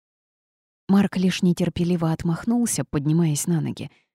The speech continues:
Призрак все еще маячил у окна, но теперь он слышал даже его тихий голос: «Пойдем, пойдем».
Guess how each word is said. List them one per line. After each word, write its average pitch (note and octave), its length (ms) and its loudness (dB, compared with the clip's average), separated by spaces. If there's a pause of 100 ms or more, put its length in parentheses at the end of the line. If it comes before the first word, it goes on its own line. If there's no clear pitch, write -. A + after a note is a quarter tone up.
(120)
Призрак D#3 460 -2
все - 220 -4
еще C#3+ 240 -4
маячил D3+ 500 -2
у D3 80 0
окна, G3+ 340 0
но C#3+ 220 -2
теперь - 420 -8 (200)
он G3 140 4
слышал G#3 480 -2
даже G3 280 -2
его F#3 220 -4
тихий A3+ 460 -8
голос: F3+ 580 -6 (460)
«Пойдем, G#3+ 680 -2
пойдем». - 680 -8